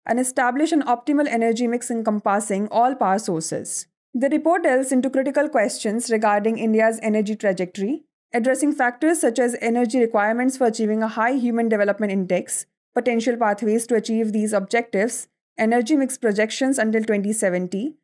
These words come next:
anticipated electricity cost for end users, carbon emission projections, required investments for energy transitions towards net zero by twenty seventy, and assessment of challenges and opportunities in the transition process.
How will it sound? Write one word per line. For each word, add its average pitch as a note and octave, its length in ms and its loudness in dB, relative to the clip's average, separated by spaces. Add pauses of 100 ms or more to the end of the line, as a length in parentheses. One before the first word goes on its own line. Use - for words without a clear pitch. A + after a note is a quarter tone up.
(300)
anticipated D4 600 2
electricity B3+ 500 -2
cost A#3 300 2
for B3+ 100 0
end A3 240 0
users, A3 480 0
carbon G#3 340 0
emission G3+ 360 -2
projections, G3 680 -4 (300)
required A#3+ 460 0
investments A#3 560 0
for C4 100 2
energy B3 300 2
transitions B3+ 600 0
towards A#3 380 0
net B3 180 2
zero A#3+ 280 2
by A3 100 2
twenty G#3+ 300 -2
seventy, F#3+ 640 -2 (500)
and A3 380 -2 (400)
assessment C#4 460 0
of F#4 140 -2
challenges A#3+ 480 2
and B3+ 100 2
opportunities B3+ 640 2
in A3 100 2
the A#3 100 2
transition A3 500 0
process. - 680 -4